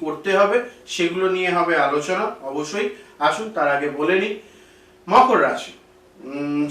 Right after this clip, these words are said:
সাড়ে সাতি শেষ হয়েছে। সাড়ে সাতির সময়কালে জীবনের সমস্যা একটার পর একটা, একটার পর একটা আসছিল। কোথাও না কোথাও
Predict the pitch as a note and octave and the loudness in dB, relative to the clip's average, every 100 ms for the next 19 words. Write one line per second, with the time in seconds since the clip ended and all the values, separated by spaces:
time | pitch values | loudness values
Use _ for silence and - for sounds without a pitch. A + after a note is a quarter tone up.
0 | - E3+ E3+ F3+ D#3+ D3 D#3 D#3+ F#3 F3 | 2 2 2 0 -4 -6 -8 -6 -4 -4
1 | F#3+ F#3+ - - B2 B2 C#3 C#3 C3 C3+ | -6 -14 -16 -12 -12 -8 -8 -8 -12 -10
2 | C3+ C3+ C3+ D3+ C#3+ D3+ D#3 - - - | -6 -4 -4 -2 -2 0 0 -2 -18 -20
3 | - B2 C#3 C#3 C3+ C3 A#2+ - B2+ B2+ | -20 -16 -8 -4 -2 -2 -6 -8 -10 -10
4 | B2+ C3+ B2+ B2 D3 D3+ D3 C3 B2 - | -8 -4 -4 -4 0 0 0 -4 -6 -6
5 | B2+ B2 - C#3+ - C3 B2 - - - | -10 -10 -8 -8 -6 -8 -8 -10 -12 -12
6 | - E3 E3 F#3 - - - - - - | -12 -6 -4 -6 -8 -18 -20 -20 -20 -20
7 | - - - - - - - _ _ - | -20 -20 -20 -20 -20 -20 -20 _ _ -20
8 | - - - - - F#3 A3+ A#3+ B3 B3 | -20 -20 -20 -20 -6 2 8 8 8 4
9 | - | 2